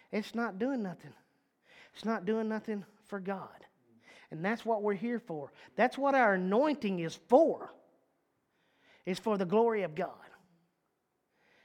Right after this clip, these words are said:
and to help other people. And I'm not just talking standing behind a pulpit.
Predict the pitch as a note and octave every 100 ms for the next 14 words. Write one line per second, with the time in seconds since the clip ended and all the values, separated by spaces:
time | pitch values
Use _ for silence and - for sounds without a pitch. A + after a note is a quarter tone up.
0 | - F3+ F3 A3+ A3+ A3 G#3 F#3 - F#3
1 | - - _ _ _ _ _ _ _ _
2 | - - F3+ G3 C#4+ D4 A#3 F#3+ - A3
3 | G3+ F#3+ G3+ E3+ - _ _ _ _ _
4 | _ _ _ _ _ _ _ _ - -
5 | A3 G#3 F3 G#3 F#3+ D#3+ - G#3 G3 -
6 | G#3 G#3